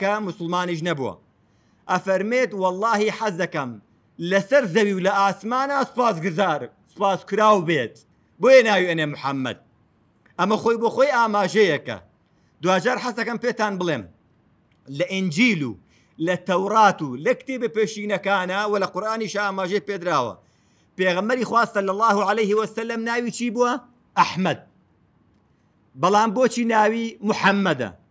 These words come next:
طبعا وشەی ئەحمەد ئەفعەل التەفضیلە، محەممەدیش سیغەی مبالغەیە. وشەی ئەحمەد یعنی ئەم گەنجە، ئەم تازە لەدایک بووە، ژیانی لێوان لێوە بێ لە سوپاسگوزاری. پێغەمبەری خوا سەلی الله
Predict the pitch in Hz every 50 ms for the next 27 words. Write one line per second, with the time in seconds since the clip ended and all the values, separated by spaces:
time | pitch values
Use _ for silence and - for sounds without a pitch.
0 | _ _ _ _ _ _ _ _ - 180 180 196 208 208 214 214 220 - - 269
1 | 302 320 262 226 - - 190 202 226 226 - - - _ _ _ _ - 190 -
2 | 208 190 202 202 208 202 202 214 196 147 165 175 180 175 160 151 151 156 180 190
3 | 180 - 202 214 226 240 285 294 - 277 226 - - 202 202 180 240 269 269 240
4 | 214 175 196 190 180 160 160 151 151 143 127 107 87 - _ _ _ _ _ _
5 | _ _ _ _ - 175 196 190 - 277 330 294 254 208 - - 180 180 165 151
6 | 165 208 196 196 202 208 220 220 - 254 285 269 208 175 190 170 156 151 139 113
7 | 143 143 131 131 127 131 _ _ _ _ _ - 262 302 277 - - 226 208 190
8 | 160 185 190 175 165 151 170 165 156 151 147 139 143 147 143 139 120 113 131 156
9 | 240 285 285 285 262 247 226 196 196 196 202 190 190 185 196 226 247 254 220 196
10 | 165 160 185 180 175 175 165 160 - - 175 165 160 147 139 139 147 139 165 165
11 | 151 147 139 127 110 - _ _ _ _ _ _ - 185 185 175 175 190 202 240
12 | 247 208 - - 233 214 214 - 202 185 185 185 202 220 220 196